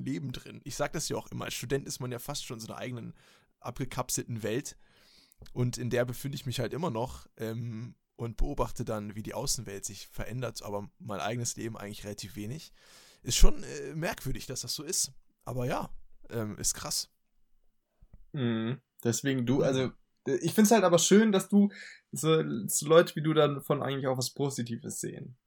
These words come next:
Speaker 2: Und ich will, also man muss jetzt auch sagen, der, der Umudi spielt das ein bisschen runter, aber der, der nimmt die Zeit, die er sozusagen dadurch mehr gewinnt, ähm, proaktiv und bringt sich dann selber neue Sachen bei und so.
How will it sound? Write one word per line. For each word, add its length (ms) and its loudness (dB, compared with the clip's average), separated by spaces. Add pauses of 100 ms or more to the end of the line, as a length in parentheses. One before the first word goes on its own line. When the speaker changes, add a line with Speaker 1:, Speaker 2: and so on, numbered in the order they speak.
Speaker 2:
Und 120 4
ich 160 4
will, 120 6
also 180 4
man 160 10
muss 140 12
jetzt 100 2
auch 100 8
sagen, 200 8
der, 120 4 (260)
der 80 2
Umudi 500 4 (100)
spielt 360 0
das 100 2
ein 80 2
bisschen 220 0
runter, 300 6
aber 160 6
der, 340 6 (260)
der 140 0
nimmt 320 2
die 120 -6
Zeit, 440 6
die 80 0
er 100 2
sozusagen 540 2
dadurch 300 2
mehr 280 6
gewinnt, 580 2
ähm, 420 -2 (180)
proaktiv 720 2
und 320 0
bringt 220 -2
sich 100 -4
dann 160 2
selber 300 6
neue 240 4
Sachen 260 2
bei 220 2
und 100 -2
so. 140 -2